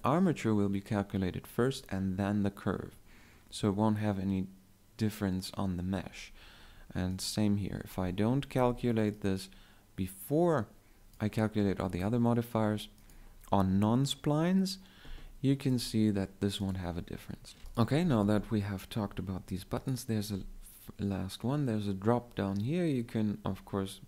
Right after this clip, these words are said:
be quickly move this to the last position. If you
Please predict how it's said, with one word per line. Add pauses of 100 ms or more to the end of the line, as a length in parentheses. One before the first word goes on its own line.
be (560)
quickly
move
this
to
the
last
position.
If
you